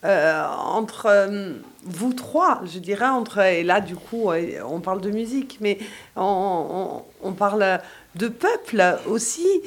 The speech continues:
c'est, c'est l'histoire, euh, que, c'est,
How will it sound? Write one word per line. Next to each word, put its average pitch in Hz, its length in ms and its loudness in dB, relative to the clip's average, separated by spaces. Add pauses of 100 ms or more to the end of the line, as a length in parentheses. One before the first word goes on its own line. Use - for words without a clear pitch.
(200)
c'est, - 320 -4
c'est - 220 -4
l'histoire, 302 840 10 (100)
euh, 208 260 4
que, 214 380 -4 (540)
c'est, 190 560 2